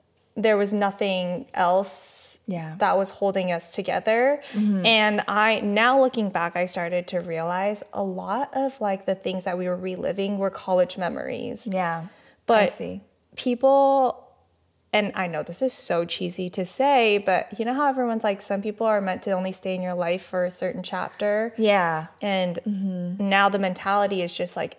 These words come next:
Speaker 1: in every chapter or in every person that comes into my life,
Speaker 2: Mm-hmm.
Speaker 1: I want to learn something about myself from
Speaker 2: Right.
Speaker 1: it. And then if that person leaves,
Speaker 2: Mm-hmm.
Speaker 1: then at least I have a lesson learned.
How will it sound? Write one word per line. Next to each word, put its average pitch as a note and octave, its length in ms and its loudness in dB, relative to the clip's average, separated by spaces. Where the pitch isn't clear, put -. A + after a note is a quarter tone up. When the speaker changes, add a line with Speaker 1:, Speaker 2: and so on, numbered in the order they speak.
Speaker 1:
in A3 140 4
every A3 240 4
chapter C4+ 580 4
or F#3+ 140 6
in G3+ 160 2
every A3+ 260 4
person G3+ 500 -4
that F#3+ 160 -2
comes F#3+ 220 -4
into F#3+ 180 -2
my F#3 180 0
life, F#3 440 0
Speaker 2:
Mm-hmm. F#3 440 -2
Speaker 1:
I A3 400 6
want G#3 320 2
to G3 100 -4
learn F#3 340 0
something F#3 460 -4
about F#3+ 240 0
myself - 680 -6
from F#3+ 180 0
Speaker 2:
Right. - 100 -6
Speaker 1:
it. - 80 -14
And A3 160 2
then A#3+ 280 6
if G#3 180 0
that F#3+ 180 4
person F#3+ 400 0
leaves, G#3 600 2
Speaker 2:
Mm-hmm. G3 300 -2
Speaker 1:
then G#3 420 4
at - 180 -4
least A#3 260 -2
I G#3+ 100 -2
have G3 260 -4
a F#3 40 -2
lesson F3+ 460 -4
learned. - 400 -10